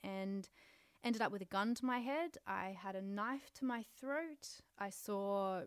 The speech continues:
really close friends of mine, um, get hurt because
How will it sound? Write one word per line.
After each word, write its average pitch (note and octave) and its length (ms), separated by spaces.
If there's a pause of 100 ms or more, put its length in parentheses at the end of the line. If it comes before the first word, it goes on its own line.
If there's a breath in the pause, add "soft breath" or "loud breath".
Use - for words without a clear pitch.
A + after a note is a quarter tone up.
(100)
really A#3 260
close G#3+ 340
friends G3+ 320
of G3+ 140
mine, F#3 600
um, F3 420
get - 160 (140)
hurt G3 300
because F#3 480